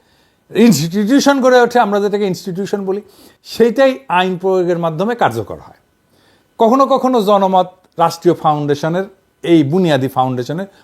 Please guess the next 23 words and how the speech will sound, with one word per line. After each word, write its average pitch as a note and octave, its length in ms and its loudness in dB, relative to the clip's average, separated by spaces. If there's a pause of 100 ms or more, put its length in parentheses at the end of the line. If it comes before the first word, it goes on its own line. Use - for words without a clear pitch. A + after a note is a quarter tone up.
(140)
পরিপন্থী D#3+ 440 0
হতে F#2 180 -8
পারে। F2+ 120 -14 (560)
সেই A#3 160 2 (100)
পরিস্থিতিতে B3+ 600 2 (280)
জনমতে A3+ 460 2 (400)
তোয়াক্কা C#3+ 360 -2
করা F#2 200 -12
যাবে D2 240 -20
না। C#2 60 -20 (1000)
রাষ্ট্রকে B3 500 0
সিদ্ধান্ত A#3+ 320 0 (100)
নিতে A#3 220 0
হবে B2 200 0 (340)
যে C#3 80 -4 (140)
তার D#3+ 160 4 (140)
ন্যায় F#3+ 240 -2
বিচারমূলক D#3 480 -2 (100)
কাঠামো G#3 380 -2
অনুযায়ী B2 300 0 (520)
এইটা A3+ 360 4 (120)
তার F#3+ 120 2 (100)
ফাউন্ডেশনের G3 600 0